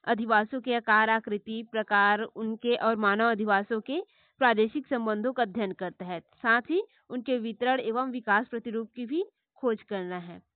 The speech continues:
इन सभी का अध्ययन इसके अंतर्गत किया जाता है। ये हो गया उसकी परिभाषाएं, यानी कि अधिवास भूगोल में हम किसका अध्ययन करते हैं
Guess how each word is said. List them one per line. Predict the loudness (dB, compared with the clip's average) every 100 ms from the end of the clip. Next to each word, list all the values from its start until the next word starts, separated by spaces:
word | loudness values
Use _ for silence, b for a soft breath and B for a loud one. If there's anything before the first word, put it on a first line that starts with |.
| _
इन | -6
सभी | -2 -2 -2
का | -2
अध्ययन | -4 -2 -4
इसके | -4 -6
अंतर्गत | -8 -6 -6 -6 _
किया | -2
जाता | -2 -4 _
है। | -14 -12
ये | -4 -4
हो | -2
गया | -2
उसकी | -4 -4 -10 -10 _ _ _
परिभाषाएं, | -6 -6 -6 -8 -8 -14
यानी | -6 -6 -6
कि | -6 -8 -8 b b b -8
अधिवास | -2 4 4 4
भूगोल | -2 -2
में | -2
हम | -4 -6
किसका | -10 _ -6
अध्ययन | -4 -6
करते | -4 -6 -4
हैं | -4